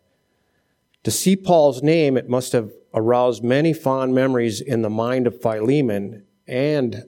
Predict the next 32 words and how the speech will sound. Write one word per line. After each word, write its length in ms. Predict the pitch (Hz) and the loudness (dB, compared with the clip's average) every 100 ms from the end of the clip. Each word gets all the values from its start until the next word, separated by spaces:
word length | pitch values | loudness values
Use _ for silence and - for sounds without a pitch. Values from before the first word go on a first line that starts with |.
| _ | _
those 400 | 113 110 127 120 | -6 0 0 0
of 100 | 113 | -2
his 180 | 113 104 | -4 -2
household. 640 | 165 185 - 107 - - - _ - _ _ _ _ _ _ _ _ _ _ _ _ _ _ | -2 -2 -4 -10 -10 -14 -20 _ -20 _ _ _ _ _ _ _ _ _ _ _ _ _ _
Paul 260 | 127 156 196 | 0 2 2
was 200 | 160 123 | 0 -2
the 100 | 117 | 0
one 260 | 117 120 | 0 0
who 120 | 113 | -2
led 220 | 117 123 117 | 0 0 -2
Philemon 420 | 120 120 120 120 | -4 0 0 0
to 60 | |
Christ, 600 | 113 - 175 131 - - - _ _ _ - | -4 -4 -2 -2 -6 -16 -20 _ _ _ -14
so 300 | - 127 110 | -2 0 0
he 240 | 117 143 | 0 0
knew 380 | 143 185 131 123 | 4 4 4 0
the 120 | 117 | 0
letter 340 | 117 123 127 | 2 2 2
would 160 | 120 113 | 0 0
be 120 | 113 | -2
personal 680 | 113 - 175 180 135 123 120 | -4 -2 0 0 -2 -2 0
yet 320 | 117 113 - - | 0 -2 -4 -4
instructional. 960 | 120 113 - 139 135 - 95 85 78 _ _ _ _ _ _ _ _ _ _ _ _ | -4 -2 -2 -2 -4 -10 -10 -12 -16 _ _ _ _ _ _ _ _ _ _ _ _
Paul 260 | - 127 147 | 0 0 0
describes 480 | 156 - 135 131 | -4 0 0 0
himself 440 | 135 123 131 120 120 - | -4 -4 0 0 -2 -6
as 180 | 113 | -4
a 60 | 107 | -6
prisoner 600 | - - 151 143 151 156 | -8 2 2 2 -2 -2
of 260 | 160 117 - | -4 -6 -6
Christ 480 | - 123 120 117 - | -4 -2 -2 -6 -6
Jesus. 680 | 120 120 95 82 - - | 0 0 -2 -10 -14 -18